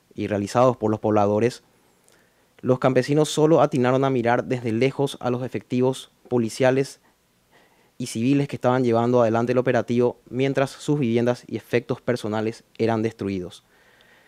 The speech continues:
Las viviendas que no caían al paso de las topadoras fueron totalmente quemadas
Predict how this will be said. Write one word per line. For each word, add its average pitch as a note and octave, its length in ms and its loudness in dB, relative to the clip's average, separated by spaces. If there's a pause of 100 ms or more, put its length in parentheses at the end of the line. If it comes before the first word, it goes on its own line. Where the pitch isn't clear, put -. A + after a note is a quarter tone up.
(360)
Las B2+ 240 -2
viviendas D#3+ 560 2
que - 180 0
no C#3 160 2
caían D3 380 2
al C#3 100 -2
paso C3+ 320 0
de C3+ 60 0
las C3+ 180 -4
topadoras A#2 580 2 (240)
fueron A#2+ 640 0
totalmente G#2+ 640 -4
quemadas G2+ 640 -2